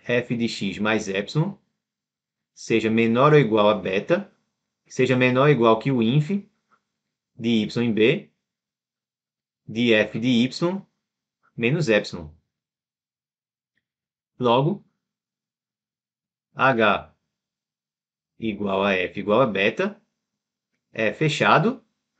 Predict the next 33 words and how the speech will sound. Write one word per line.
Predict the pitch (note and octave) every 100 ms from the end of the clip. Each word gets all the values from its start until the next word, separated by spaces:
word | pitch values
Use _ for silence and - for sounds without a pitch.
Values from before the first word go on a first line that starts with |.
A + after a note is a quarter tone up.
| _ _ _ _ -
né? | G#2 D#3+
Por | E3 D3
quê? | G#2+ F2 -
Porque | F2+ A2
o | A#2
F | G2 G2 - F2+ E2
é | G#2+
um | G#2
funcional | G#2 A2 - G#2 F#2 E2+ D#2+ _ _
contínuo, | - A#2 - G#2+ B2 G#3 C4+ _ _ _
a | A2
gente | G2 -
tinha | G#2+ G2
visto | G2 - G#2
isso | F2+ G2+
aqui | A2+
em | A#2
cima, | - F3 F3+
a |
gente | C#3 A2+
obteve | - A2+ A2 - G#2+ G2+ G2
ele | G2
a | -
partir | A2 - G#2+
da | G#2
primeira | - G#2 G#2
forma | - G2 F#2+
geométrica, | G2+ B2+ G#2 A#2+ F#3+ G#3 B3 _ _ _ _ _ _ _ _ -
e | C#3+ F3+ A#3+ - _ _ _ _ _ _ _ _ _ _ _ _ _ _ _
separa | - - E3 D#3+ A#2+ A2 G#2 G2+ -
A | A2 A2
e |
B | G#2+ A2 C#3+ E3+